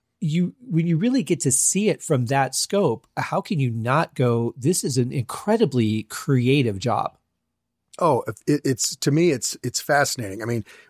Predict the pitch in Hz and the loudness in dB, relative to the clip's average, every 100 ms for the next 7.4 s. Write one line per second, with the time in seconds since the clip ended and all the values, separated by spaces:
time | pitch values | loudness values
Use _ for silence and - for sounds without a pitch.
0 | - 147 131 120 113 - _ _ - 127 | -2 2 4 2 0 -8 _ _ -4 0
1 | 127 123 123 123 120 117 107 139 120 113 | 2 4 2 0 -2 -2 -2 -2 -2 -2
2 | 101 117 - 113 - 120 107 107 _ - | -2 -2 -2 -6 -6 -6 -6 -8 _ -8
3 | 135 123 110 127 - 139 120 127 127 - | 0 2 2 -2 -2 0 0 0 0 0
4 | 101 - - - 107 101 101 - 117 - | -2 -4 -8 -6 -8 -6 -8 -6 -6 0
5 | 113 104 110 - - - - - - 143 | 0 0 -4 -6 -14 -20 -20 -18 -4 0
6 | 135 131 127 _ _ _ - - 135 101 | 2 2 0 _ _ _ -6 -2 0 2
7 | 190 - 151 123 | 0 2 0 0